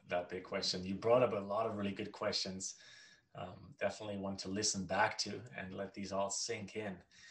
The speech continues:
So, you know, our, our internal inquiry can, can help us, um,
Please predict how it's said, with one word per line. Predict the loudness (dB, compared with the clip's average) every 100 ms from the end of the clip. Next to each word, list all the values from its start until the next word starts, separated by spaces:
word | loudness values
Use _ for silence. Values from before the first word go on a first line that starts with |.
| -18 -6
So, | -2 0
you | -2 0
know, | -2 0 2
our, | 4 6 4 2
our | 0 0
internal | -2 -4 -2 -2 0
inquiry | -2 -2 -2 0 -2 -6
can, | -8 -8 -8
can | -6
help | -4 -2
us, | 0 -2 -4 -8 -20 -20 -20 _ _ _ -10
um, | -8 -8